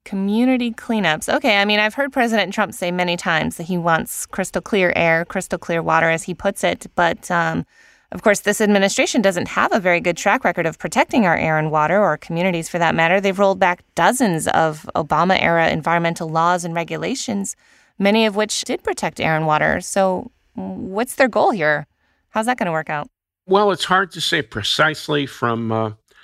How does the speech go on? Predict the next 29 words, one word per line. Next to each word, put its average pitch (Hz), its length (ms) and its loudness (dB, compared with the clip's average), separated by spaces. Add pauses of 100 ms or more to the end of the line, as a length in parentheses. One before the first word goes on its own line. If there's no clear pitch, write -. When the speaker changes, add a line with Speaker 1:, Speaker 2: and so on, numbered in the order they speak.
(140)
Speaker 2:
the 123 120 2
administration's 110 840 -2
language, 131 600 0 (340)
as 101 180 -6
you 135 140 2
suggest, 156 520 0
from 139 160 -2
its 120 160 -8
actions, 135 540 -2
maybe 120 220 -4
a 117 40 -4
little 107 220 -6
differently. 117 640 -4 (340)
Administrator 156 640 0
Wheeler 135 560 0 (360)
talked 131 340 2
about 123 280 2
how 127 160 0
much 127 320 -4
cleaner 113 540 -4 (320)
our 113 220 2
air 127 340 2
is, 123 320 -2
how 110 80 -4
much 117 220 -4
cleaner 117 360 -2
our 104 180 -10
water 131 480 0
is. 123 480 -6